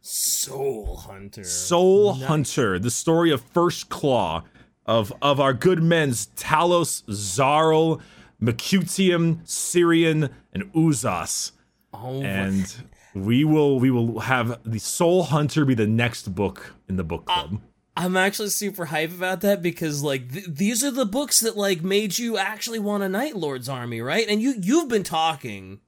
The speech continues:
Speaker 1: about these books for a while, so I'm like,
Speaker 2: I
Speaker 1: "Yo,
Speaker 2: have. I,
Speaker 1: let's
Speaker 2: I, I
Speaker 1: go."
Speaker 2: honestly, part of me wants to recommend all of them because I think the first book is incredible and it's the, it's the, the, the worst.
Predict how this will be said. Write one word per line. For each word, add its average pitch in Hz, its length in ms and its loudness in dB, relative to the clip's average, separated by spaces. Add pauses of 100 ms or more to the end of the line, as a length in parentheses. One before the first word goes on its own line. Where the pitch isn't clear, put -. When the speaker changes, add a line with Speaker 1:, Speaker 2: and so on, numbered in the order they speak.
(100)
Speaker 1:
about 117 400 -6
these 127 240 -6
books 98 340 -10
for 95 240 -14
a 90 80 -12
while, 87 400 -10
so - 160 -8
I'm 104 140 -8
like, 90 200 -14
Speaker 2:
I 98 100 0
Speaker 1:
"Yo, 92 40 -4
Speaker 2:
have. 82 460 -6 (560)
I, 123 220 4
Speaker 1:
let's 127 200 0
Speaker 2:
I, 147 140 2
I 147 160 2
Speaker 1:
go." 156 100 2
Speaker 2:
honestly, 180 520 2 (200)
part 151 240 2
of 175 60 2
me 180 80 4
wants 127 300 0
to 143 60 0
recommend 117 560 0
all 101 240 2
of 127 120 -2
them 185 280 2 (380)
because - 240 0
I 156 80 2
think 170 160 0
the 156 80 2
first 143 420 0
book 135 300 0
is 113 160 0
incredible 127 720 0
and 123 100 2
it's 113 140 -6
the, 113 200 0 (480)
it's 113 180 -6
the, 120 180 0
the, 101 320 0
the 92 100 -2
worst. 98 560 -4